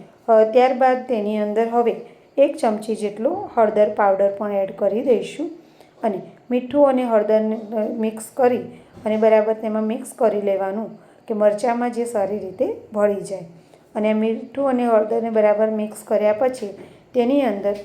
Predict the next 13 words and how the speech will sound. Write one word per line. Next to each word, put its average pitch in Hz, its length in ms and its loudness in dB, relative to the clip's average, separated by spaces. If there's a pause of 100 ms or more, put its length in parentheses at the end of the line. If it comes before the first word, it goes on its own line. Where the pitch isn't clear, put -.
(320)
અડધા 233 320 4
લીંબુનો 233 720 -2
રસ 208 240 4 (720)
અંદર 208 280 2
એડ 196 220 4
કરીશું 202 560 -4 (840)
અને 214 260 0 (320)
ફરીથી 277 420 2
તેને 214 280 0
બરાબર 196 460 2 (300)
મિક્સ 208 320 -4
કરી 190 280 -2
લઈશું 190 500 -8